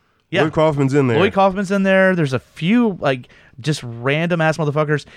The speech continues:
Speaker 1: Um, the dude that was in, um, You're Next, the shitty fucking
Speaker 2: Oh, uh, uh, uh, A J Bowen.
Speaker 1: Yeah.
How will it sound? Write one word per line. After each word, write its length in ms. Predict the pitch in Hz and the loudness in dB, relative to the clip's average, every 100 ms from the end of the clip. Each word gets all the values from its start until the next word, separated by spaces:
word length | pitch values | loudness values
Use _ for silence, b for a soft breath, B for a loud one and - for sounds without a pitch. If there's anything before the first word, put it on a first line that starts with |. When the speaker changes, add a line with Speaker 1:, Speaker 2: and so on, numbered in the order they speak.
| B - | B -2
Speaker 1:
Um, 480 | 120 113 110 110 - | 0 2 0 -6 -10
the 100 | 127 | -8
dude 300 | 117 151 160 | -2 0 2
that 100 | 151 | 2
was 160 | 156 135 | 2 0
in, 360 | 151 147 139 | 0 0 -2
um, 440 | 120 117 113 117 131 | 0 2 0 -2 -6
You're 200 | 117 139 | -4 -2
Next, 500 | 135 147 104 - - _ _ _ _ | 0 -2 -6 -16 -20 _ _ _ _
the 240 | 110 107 - | -2 -2 -6
shitty 420 | - - 113 123 | -8 -4 -2 -2
fucking 800 | 135 135 127 127 123 131 131 120 - | 0 -2 -2 -6 -6 -8 -10 -12 -2
Speaker 2:
Oh, 220 | 190 151 | 2 4
uh, 360 | 135 123 117 113 - | 4 4 2 0 -4
uh, 400 | 123 117 107 95 90 _ _ _ - | 0 2 0 -2 -6 _ _ _ -2
uh, 200 | 110 92 | -2 -2
A 100 | 127 | -2
J 160 | 139 139 | 2 2
Bowen. 340 | 120 110 90 - | 2 0 -4 -8
Speaker 1:
Yeah. 260 | 147 107 | -4 -4